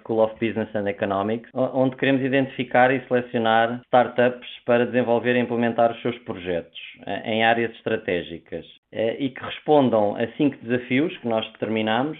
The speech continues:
que têm alinhadas com o nosso propósito, que é melhorar a qualidade de vida dos portugueses e contribuir para um futuro mais saudável. Do nosso lado, terão, obviamente, um acompanhamento e também a mentoria e curadoria do projeto pela Nova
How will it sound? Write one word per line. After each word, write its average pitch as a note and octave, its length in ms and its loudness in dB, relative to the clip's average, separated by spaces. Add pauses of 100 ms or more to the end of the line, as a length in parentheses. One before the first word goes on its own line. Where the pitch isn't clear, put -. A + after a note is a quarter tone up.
(120)
que - 40 -20
têm B2 300 2
alinhadas B2 460 4
com B2+ 100 0
o B2 40 2
nosso A#2+ 280 0
propósito, A#2 680 0
que A#2 180 0
é B2 300 4 (200)
melhorar A#2+ 300 4
a - 20 0
qualidade A2+ 460 2
de A2+ 60 -6
vida A2+ 180 0
dos A2+ 100 -14
portugueses A2+ 500 -4
e A#2+ 80 -8
contribuir A2 600 -4
para A2+ 160 0
um G#2+ 80 0
futuro A2+ 260 -6
mais A2 280 -2
saudável. E2+ 640 -2 (120)
Do B2+ 280 -2
nosso C#3 340 4
lado, A#2 340 4 (120)
terão, A#2+ 420 4
obviamente, A#2 800 2 (240)
um A#2+ 140 0
acompanhamento B2 1200 2 (160)
e A#2+ 100 -8
também B2 360 4
a - 20 4
mentoria B2 460 2
e A#2+ 80 -6
curadoria A#2 580 2
do A2 80 -4
projeto A2 540 -2
pela G#2+ 180 2
Nova C3+ 560 2